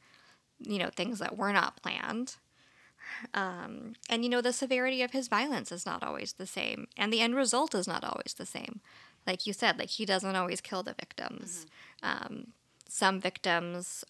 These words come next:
Speaker 1: are just killed and it's quick, and some victims are tortured.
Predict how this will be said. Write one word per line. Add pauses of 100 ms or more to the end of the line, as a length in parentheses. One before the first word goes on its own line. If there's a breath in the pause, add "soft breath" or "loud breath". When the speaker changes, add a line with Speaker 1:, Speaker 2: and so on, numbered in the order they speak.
Speaker 1:
are
just
killed
and
it's
quick,
and
some
victims
are
tortured.